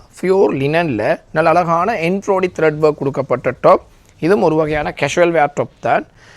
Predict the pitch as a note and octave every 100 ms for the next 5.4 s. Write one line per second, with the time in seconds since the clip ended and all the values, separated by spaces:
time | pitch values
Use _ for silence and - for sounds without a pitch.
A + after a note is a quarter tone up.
0 | - - E3 F3+ F3 D#3 D3+ F3 E3+ E3+
1 | D#3+ E3 D3 F3+ D#3+ E3+ E3 D#3+ D#3+ D#3
2 | D#3+ D3 D3+ D3+ F3 D3+ D3+ D#3+ D#3+ -
3 | F#3 F#3 E3 D3+ E3+ F#3+ E3 D#3+ D3 D3
4 | D3 C#3 D3+ D3 D#3 D#3 D3+ - D#3+ F#3
5 | G3 D#3 D#3+